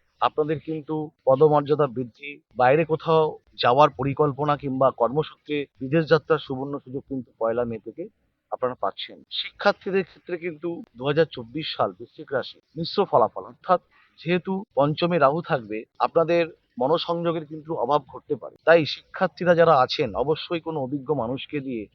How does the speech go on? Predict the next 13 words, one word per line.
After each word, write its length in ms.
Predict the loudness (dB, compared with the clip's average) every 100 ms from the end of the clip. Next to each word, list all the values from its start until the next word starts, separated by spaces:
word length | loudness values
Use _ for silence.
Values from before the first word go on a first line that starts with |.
| _
তাদের 280 | 2 4 0 -2 -2
জন্মছক 420 | -2 -2 -6 -8 -6
কিন্তু 240 | -8 -6 -10 -12 _ _ _
বিচার 240 | -2 0 0
করিয়ে 260 | -4 -4 -4 -6 _ 6
নেওয়া 180 | 8 8
উচিত, 200 | 6 -6 -14 -8
মানে 120 | -2
এটা 140 | 2 2 0
অভিভাবকদের 560 | 2 2 2 0 -4
উদ্দেশ্যেই 400 | -6 -6 -6 -6 -8
কিন্তু 160 | -14 -8
বলবো। 260 | -6 -6